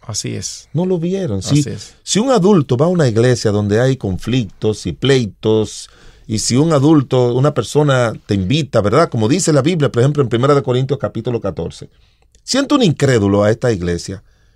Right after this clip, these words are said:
Speaker 2: y los ve a ustedes hablando en este idioma y aquello y lo otro, ¿no van a pensar que son locos?
Speaker 1: Ujú.
Speaker 2: ¿Y qué tú vas a hacer? Va a dar media vuelta y te vas.
Speaker 1: Claro.
Speaker 2: No va a tener un buen concepto de lo que es una iglesia, porque hay desorden.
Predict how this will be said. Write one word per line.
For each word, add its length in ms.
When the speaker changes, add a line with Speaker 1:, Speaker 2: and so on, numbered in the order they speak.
Speaker 2:
y 120
los 200
ve 120
a 60
ustedes 480
hablando 440
en 80
este 220
idioma 420
y 100
aquello 440
y 20
lo 140
otro, 260
¿no 100
van 140
a 60
pensar 340
que 120
son 200
locos? 460
Speaker 1:
Ujú. 160
Speaker 2:
¿Y 80
qué 100
tú 120
vas 160
a 40
hacer? 260
Va 60
a 40
dar 120
media 220
vuelta 280
y 60
te 160
vas. 180
Speaker 1:
Claro. 380
Speaker 2:
No 100
va 80
a 40
tener 260
un 160
buen 200
concepto 600
de 80
lo 120
que 100
es 100
una 120
iglesia, 540
porque 300
hay 100
desorden. 840